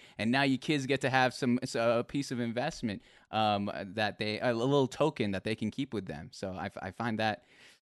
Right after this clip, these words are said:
I, I don't know. It's, it's one of those things that I love using this channel for. Um,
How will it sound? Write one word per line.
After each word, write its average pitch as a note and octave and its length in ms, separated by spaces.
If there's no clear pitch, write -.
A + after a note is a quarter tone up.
I, A2+ 300
I - 20
don't A2 100
know. F#2 140
It's, G2+ 160
it's C#3 180
one D#3+ 160
of D#3 80
those D3 220
things B2+ 240
that A#2 100
I A2+ 100
love A2+ 240
using G#2 280
this F#2+ 140
channel G2 340
for. F#2 480
Um, A2 440